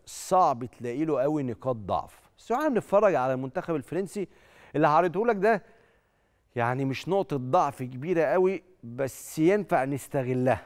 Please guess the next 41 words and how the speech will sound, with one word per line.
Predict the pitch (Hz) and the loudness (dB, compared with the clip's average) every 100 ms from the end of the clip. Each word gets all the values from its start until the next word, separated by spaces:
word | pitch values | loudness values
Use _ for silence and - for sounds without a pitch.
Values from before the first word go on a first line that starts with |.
| - | -10
عشان | - | -10
ما | 113 | -8
تجيش | 135 - | -8 -4
تقول | 139 | -2
لي | 127 | -2
برضو: | 131 127 | -4 -6
"أنت | 113 | -6
جبت | 107 - | -10 -4
لنا | 135 120 | -4 -2
إيه | 117 | -2
يا | 107 | -2
عم | 110 110 | -4 -8
كريم؟" | - 98 107 92 - _ _ _ _ - | -8 -6 -6 -8 -14 _ _ _ _ -10
احنا | - 156 | -4 0
بندو-، | 175 190 214 202 | 0 4 4 4
عمالين | 120 135 143 156 185 208 | 2 0 2 0 0 -2
ندور | 180 160 156 | 2 2 4
لهم | 160 185 175 | 2 0 0
على | 156 165 | -2 -2
نقطة | 170 170 | -4 -8
ضعف، | 151 165 135 - _ _ - | -6 -4 -4 -10 _ _ -20
اللي | 110 123 | -14 -6
زي | 135 139 | -2 -2
دول | 175 165 | 0 2
يعني | 143 131 131 135 135 131 120 _ _ _ _ _ _ _ _ _ _ _ _ | 2 2 -2 -4 -2 -4 -6 _ _ _ _ _ _ _ _ _ _ _ _
ناس | 127 151 | -4 -4
خطيرة | - 131 156 151 | -6 -4 -2 2
قوي | 135 135 | 2 2
يا | 123 | -2
جماعة، | 120 117 - _ | -6 -10 -12 _
ما | 85 87 92 101 | -12 -8 -6 -4
نقاط | 101 117 123 - 143 | -4 -2 -2 -2 -4
الضعف | 131 139 139 | 0 0 2
عندهم | 113 113 139 131 | -2 -2 -2 -4
قليلة. | 107 104 95 90 | -6 -6 -4 -2
تعال | 143 208 | 2 2
أقول | 214 | 2
لك | 202 | 0
شوية | - 160 175 | -2 -4 -4
نقاط | 135 170 156 | -6 -6 -2
ضعف، | 139 180 | 2 2